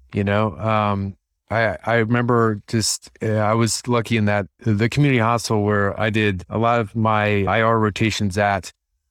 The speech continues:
the, the, the I R guys there let us, let, those who were interested, let us do a good amount of Mediports. And so I always found it's a great,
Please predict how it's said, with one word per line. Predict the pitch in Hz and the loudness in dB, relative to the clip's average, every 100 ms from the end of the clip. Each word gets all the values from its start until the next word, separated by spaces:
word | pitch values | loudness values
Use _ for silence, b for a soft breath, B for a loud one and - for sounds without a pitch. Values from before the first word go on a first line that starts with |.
| _ | _
the, | 110 107 101 95 - | 2 4 4 2 -2
the, | 113 98 | -4 -4
the | 110 | -2
I | 107 117 | 0 2
R | 113 | 0
guys | 107 104 98 | 0 0 0
there | 107 101 | -2 0
let | 101 104 | 0 0
us, | 101 - - - - | 0 -2 -8 -14 -6
let, | 110 107 | -2 -2
those | - 123 135 127 | -4 0 2 2
who | 127 | 0
were | 107 | 2
interested, | 110 104 110 113 101 | 2 0 -4 -2 0
let | 104 | 0
us | 101 - | 0 -2
do | 107 101 98 92 101 | 0 0 0 -4 -6
a | |
good | 104 107 | -2 0
amount | 104 98 | 2 0
of | 92 | 0
Mediports. | 95 95 95 90 90 - - | -2 -2 -2 -4 -4 -8 -4
And | 107 98 | 0 0
so | - 104 98 98 - _ _ _ _ | 2 0 2 0 -2 _ _ _ _
I | 101 | -4
always | 107 107 - | -2 -2 -2
found | 110 104 | -2 -2
it's | 101 - | -4 -8
a | |
great, | 110 135 135 | -4 -2 -2